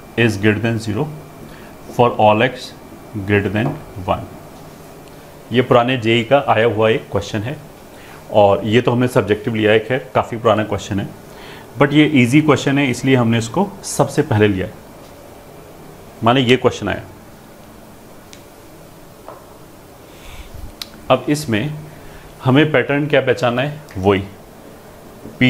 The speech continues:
dash x is greater than P x। तो अगर इसको हम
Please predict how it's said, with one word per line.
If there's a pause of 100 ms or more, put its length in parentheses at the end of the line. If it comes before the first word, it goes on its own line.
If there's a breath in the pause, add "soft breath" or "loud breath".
(100)
dash (140)
x (1200)
is
greater
than
P
x। (280)
तो
अगर
इसको
हम